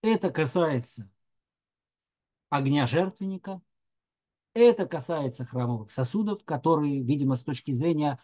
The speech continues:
автора Второй Маковейской книги, если еще не открыты Богом,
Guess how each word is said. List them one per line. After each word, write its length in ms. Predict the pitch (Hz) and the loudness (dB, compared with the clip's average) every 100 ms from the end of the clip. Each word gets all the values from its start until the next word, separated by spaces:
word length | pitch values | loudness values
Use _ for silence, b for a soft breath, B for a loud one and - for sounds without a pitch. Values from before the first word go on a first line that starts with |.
| b _ | b _
автора 560 | - 135 - 160 156 131 | 4 4 4 2 2 0
Второй 240 | 151 147 | -2 -2
Маковейской 560 | 143 131 135 135 - 123 | -2 -2 -2 -4 -6 -8
книги, 420 | 185 180 165 135 _ | -6 -4 -6 -8 _
если 240 | - 135 165 | -6 -4 -2
еще 560 | 139 - 208 190 123 - _ _ | -2 0 4 4 2 -6 _ _
не 420 | 131 165 160 143 - _ _ _ _ _ _ _ | 0 2 0 -2 -10 _ _ _ _ _ _ _
открыты 500 | 147 - 196 269 233 | -4 0 0 2 4
Богом, 440 | 165 160 117 120 | 6 4 2 -4